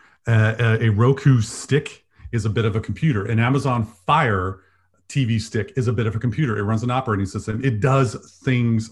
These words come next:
for you. You just connect some, uh, hard drives to it, and it can do wonderful, magical things.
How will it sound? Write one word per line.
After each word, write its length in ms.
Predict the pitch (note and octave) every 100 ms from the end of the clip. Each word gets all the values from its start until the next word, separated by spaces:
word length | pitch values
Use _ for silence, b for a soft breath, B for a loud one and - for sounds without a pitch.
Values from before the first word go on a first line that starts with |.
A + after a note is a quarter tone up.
| -
for 320 | - C3+ B2+
you. 300 | G2+ F#2+ F#2+
You 140 | G#2
just 180 | A#2+ B2
connect 340 | A2+ A2 - - b b
some, 300 | - G#2+ G2+
uh, 220 | A2+ G#2+
hard 240 | C3+ C3+
drives 240 | A#2+ A#2 -
to 200 | B2 A2+
it, 140 | A2+
and 100 | A#2+
it 80 | A#2
can 140 | C#3
do 320 | A2+ D#3 D#3 A#2+
wonderful, 340 | C3+ D#3 C3
magical 400 | A#2 A#2 A#2 A2+
things. 400 | B2+ A#2+ E2 -